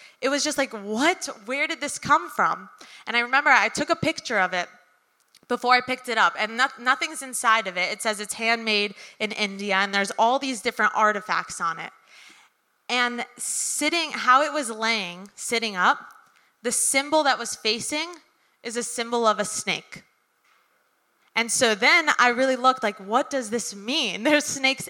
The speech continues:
everywhere. And when snakes transform,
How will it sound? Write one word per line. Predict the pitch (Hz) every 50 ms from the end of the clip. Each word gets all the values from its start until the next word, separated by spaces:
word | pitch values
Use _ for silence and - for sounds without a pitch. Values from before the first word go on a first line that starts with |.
| -
everywhere. | - 254 285 269 320 311 277 240 185 170 180 190 190 - - - - - - - - -
And | 233 240 247 247
when | 247 247 247
snakes | - - - - 254 269 311 330 - - - - - - - - - - _
transform, | - - 262 254 247 240 - - - - 254 240 254 233 214 196 190 190 196 202